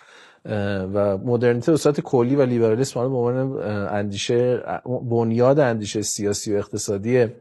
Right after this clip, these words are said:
جامعه مدرن داره، الان دیگه اون پیوندهای دینی رو نداره و الان یه نسبت خیلی وثیقی با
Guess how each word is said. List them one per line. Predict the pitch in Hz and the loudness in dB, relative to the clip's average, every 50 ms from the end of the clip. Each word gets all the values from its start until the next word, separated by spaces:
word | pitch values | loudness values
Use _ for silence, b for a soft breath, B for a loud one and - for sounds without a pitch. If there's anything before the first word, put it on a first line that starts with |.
| B B B B B B B B B | B B B B B B B B B
جامعه | B - 123 113 117 113 113 113 113 110 | B 0 2 2 4 4 4 2 2 2
مدرن | 113 113 113 110 117 113 117 117 113 | 2 2 2 2 2 2 2 2 4
داره، | 117 120 123 147 175 - - | 4 6 6 6 4 2 2
الان | 135 131 131 131 139 143 139 147 147 160 180 196 | 2 2 2 2 2 0 0 2 0 0 0 0
دیگه | 170 165 156 165 | -4 -4 -4 -4
اون | 185 - - 175 180 185 | -4 -4 -4 -4 -4 -4
پیوندهای | 185 - 151 139 139 131 127 127 120 120 120 - - 127 123 123 127 123 120 120 | -4 -2 0 0 2 2 2 2 0 0 -2 -2 -2 0 2 2 2 2 2 2
دینی | 120 117 113 120 120 120 120 127 139 156 | 0 -2 -4 -6 -4 -4 -2 0 0 0
رو | 175 175 | 2 2
نداره | 165 156 156 165 170 170 180 175 180 | 2 2 2 2 2 2 2 2 4
و | 170 | 4
الان | 160 139 131 131 139 151 | 6 4 4 2 0 -2
یه | 165 165 | -2 -2
نسبت | 170 160 135 120 - - 151 147 | -2 -2 -2 -4 -4 -6 -6 -6
خیلی | - - - 143 135 135 | -6 -2 0 0 2 2
وثیقی | 123 123 120 113 113 - - 156 156 160 175 | 2 4 4 2 2 0 -4 -4 -2 -2 -2
با | 160 156 160 156 160 160 165 | 0 2 2 4 4 2 0